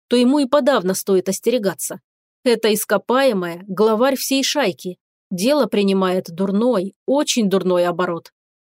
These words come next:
«Доктор Арчибальд Ливси», проскрипел Монтек. «Наконец вы добились хоть каких-то результатов,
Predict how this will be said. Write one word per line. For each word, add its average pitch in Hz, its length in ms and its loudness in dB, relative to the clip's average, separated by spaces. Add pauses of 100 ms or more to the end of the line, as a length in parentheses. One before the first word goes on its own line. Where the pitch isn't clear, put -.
(520)
«Доктор 254 640 2
Арчибальд 220 800 2
Ливси», 196 720 -2 (220)
проскрипел 202 560 0
Монтек. 196 500 -2 (380)
«Наконец 254 580 2
вы 208 120 2
добились 214 500 2
хоть 247 180 0
каких-то 214 480 -2
результатов, 190 720 0